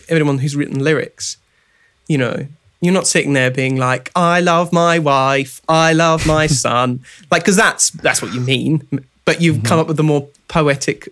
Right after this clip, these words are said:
Speaker 1: you know, way of going about it. And
Speaker 2: Mm-hmm.
Speaker 1: rarely, I think there are songs that are that direct. But I wondered, like, I liked the idea of just, you know, putting all these ideas together. And, and I know people have tried it in the past, like David Bowie. I remember he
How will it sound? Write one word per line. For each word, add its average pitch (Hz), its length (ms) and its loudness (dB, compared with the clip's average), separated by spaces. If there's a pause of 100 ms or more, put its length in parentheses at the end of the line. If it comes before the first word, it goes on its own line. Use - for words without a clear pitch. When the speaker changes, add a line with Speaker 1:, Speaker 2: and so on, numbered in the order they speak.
(120)
Speaker 1:
you 151 120 0
know, 120 140 0
way 135 300 2
of 139 320 -2
going 135 260 0
about 131 420 -4
it. - 160 -8 (680)
And 147 240 2
Speaker 2:
Mm-hmm. 147 200 -6
Speaker 1:
rarely, 165 400 4
I 123 60 2
think 131 240 -4
there 139 120 2
are 127 60 0
songs 127 640 -2 (280)
that - 180 -8 (520)
are 143 100 -2
that 135 480 -2 (100)
direct. 139 720 0 (680)
But 160 60 2
I 165 140 4
wondered, 185 360 2
like, 156 180 2
I 175 80 2
liked 185 300 2
the 175 120 2
idea 165 460 2
of 131 140 -4
just, - 500 -4
you 180 120 2
know, 127 160 2
putting 165 300 -2
all 170 100 2
these 151 180 0
ideas 165 420 0
together. 123 440 -2
And, 123 220 -6
and 131 360 -6 (400)
I 160 60 2
know 170 100 4
people 180 200 0
have 165 80 -2
tried 165 280 0
it - 60 -2
in 143 60 0
the 135 60 0
past, 139 280 -2
like 156 100 -6
David 143 320 0
Bowie. 135 420 0
I - 80 -14
remember 143 220 -2
he 143 360 -2